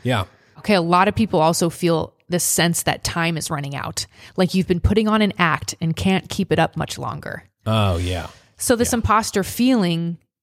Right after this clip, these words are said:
Speaker 2: almost sounds like a past life trauma. You
Speaker 1: Yeah.
Speaker 2: think you're playing a role. Now, if, if everything we said about reincarnation is true, where we've just, like, these ball of energies that just keep coming back in different forms and trying new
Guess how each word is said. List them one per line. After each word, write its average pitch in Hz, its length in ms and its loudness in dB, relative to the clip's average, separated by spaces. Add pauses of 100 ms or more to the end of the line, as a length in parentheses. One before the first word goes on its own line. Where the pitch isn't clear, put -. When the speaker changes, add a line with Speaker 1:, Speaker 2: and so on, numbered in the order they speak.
(140)
Speaker 2:
almost 277 260 4
sounds 220 220 2
like 196 100 -2
a 165 60 -4
past - 420 0
life 147 260 -4
trauma. 147 460 -8 (880)
You 226 140 4
Speaker 1:
Yeah. 214 120 0
Speaker 2:
think 311 220 2
you're 277 100 4
playing 254 360 2
a 214 60 4
role. 196 340 6
Now, 185 180 4
if, 202 320 0
if 208 200 0
everything 277 420 2
we 254 100 4
said 226 200 2
about 180 220 2
reincarnation 185 840 0
is 233 160 0
true, 277 320 4
where 175 200 4
we've 185 200 2
just, 180 220 -2
like, 170 200 -2
these 180 160 0
ball 165 280 2
of 165 80 2
energies 165 460 2
that 160 140 2
just 165 140 -2
keep - 180 0
coming 175 240 0
back 160 220 0
in 165 80 0
different 165 300 -4
forms 175 440 0
and 175 160 0
trying 165 400 0
new 170 280 4